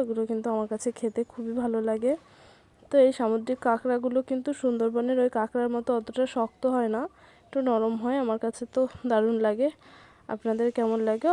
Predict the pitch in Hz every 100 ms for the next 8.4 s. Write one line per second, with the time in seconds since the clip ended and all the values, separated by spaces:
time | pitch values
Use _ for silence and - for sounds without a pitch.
0 | 330 254 - 277 247 214 208 - 214 214
1 | 190 190 202 220 - - - - - -
2 | - - 277 254 247 254 247 247 262 247
3 | 226 226 233 233 233 226 220 254 339 -
4 | - - - - - 247 - 240 - 240
5 | 240 240 226 226 233 233 233 226 226 226
6 | 269 277 - - - - - - 233 233
7 | 233 233 226 220 254 285 233 208 226 220
8 | 226 269 240 233